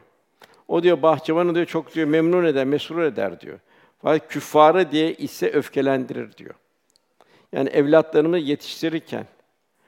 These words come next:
yani İslam davasını yapacağım bütün gayretler, onlar geliştikçe gayret edenlere bir ferahlık veriyor, huzur hali veriyor. Bak, küffarı da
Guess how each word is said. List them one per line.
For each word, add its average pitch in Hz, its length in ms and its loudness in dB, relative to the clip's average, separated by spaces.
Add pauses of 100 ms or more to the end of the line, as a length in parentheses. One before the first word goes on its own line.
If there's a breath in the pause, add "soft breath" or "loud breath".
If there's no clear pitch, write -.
(200)
yani 131 200 -4
İslam 170 440 0
davasını 151 580 6
yapacağım 135 480 -2
bütün 165 280 -4
gayretler, 135 680 -2 (440 soft breath)
onlar 160 360 2 (400)
geliştikçe 165 880 -2 (360 soft breath)
gayret 160 400 4
edenlere 160 480 0
bir 165 80 -4
ferahlık 151 540 -2
veriyor, 123 220 -6
huzur 139 220 -6
hali 135 300 -4
veriyor. 110 320 -10 (760 soft breath)
Bak, 127 160 -6
küffarı 147 480 2
da 165 220 -2